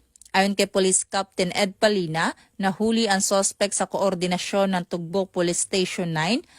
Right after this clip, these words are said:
Davao City Police Office, Second Davao City Mobile Force Company at Corilla Municipal Police Station.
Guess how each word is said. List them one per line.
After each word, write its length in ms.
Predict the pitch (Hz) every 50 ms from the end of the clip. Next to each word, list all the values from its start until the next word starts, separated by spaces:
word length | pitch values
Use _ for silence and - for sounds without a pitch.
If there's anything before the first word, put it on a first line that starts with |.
| - - - -
Davao 480 | - 170 180 185 196 196 214 208 202
City 400 | 196 - - 220 208 - 214 202
Police 320 | - - 180 180 180 - -
Office, 560 | - 170 175 - - 220 254 359 - - - _ - - _ -
Second 480 | - - 233 226 220 - 220 202 190
Davao 400 | 185 202 202 208 196 202 196 190
City 400 | 185 - 208 208 202 - 196 190
Mobile 400 | 185 190 196 190 185 185 180 180
Force 400 | - - 202 190 185 185 - -
Company 560 | - 190 185 185 180 - 190 185 196 208 202 185
at 160 | 180 - _
Corilla 480 | - 180 170 180 202 226 233 226 208
Municipal 560 | 190 175 175 175 185 196 - 214 196 - 180 170
Police 400 | - - 175 160 160 - - -
Station. 560 | 180 165 160 - - 180 165 143 196 -